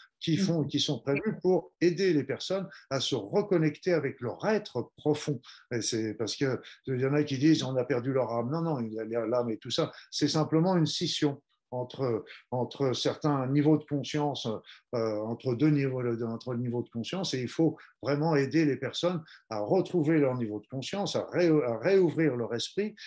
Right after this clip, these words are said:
Speaker 1: à retrouver leur libre arbitre. Après ça, une fois qu'ils auront ça, ils feront leur choix, ils auront, ils diront, « C'est ça ou c'est ça », c'est pas grave. Ça, c'est, chacun est libre, euh, ça, c'est très,
Speaker 2: Mm.
Speaker 1: très bien. Et, euh,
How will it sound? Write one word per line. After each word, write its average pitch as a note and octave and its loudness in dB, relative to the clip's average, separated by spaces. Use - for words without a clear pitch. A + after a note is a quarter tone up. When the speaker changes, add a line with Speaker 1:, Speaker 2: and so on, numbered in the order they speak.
Speaker 1:
à G#2+ -4
retrouver D#3 2
leur A2+ -2
libre D3+ -4
arbitre. D#3+ -4
Après D#3 0
ça, B3 -4
une G3+ -2
fois A3+ 4
qu'ils E3+ 0
auront A#2+ 0
ça, B2+ -2
ils F3+ 0
feront F#3+ -4
leur C#3 0
choix, F#3 0
ils A2 -4
auront, A#2+ -2
ils A#2+ -4
diront, « A#2+ 0
C'est - -2
ça D3 0
ou A2 -2
c'est C#3+ -4
ça », G#3 0
c'est C#3+ -8
pas G3+ -4
grave. F#3 0
Ça, C#3+ -2
c'est, A#2 -2
chacun D#3+ -2
est B2+ -2
libre, C3+ -2
euh, A2+ -2
ça, A#2+ -6
c'est - -6
très, G3 -2
Speaker 2:
Mm. - -4
Speaker 1:
très D3 -4
bien. D#3+ -4
Et, C3+ 2
euh, A#2 2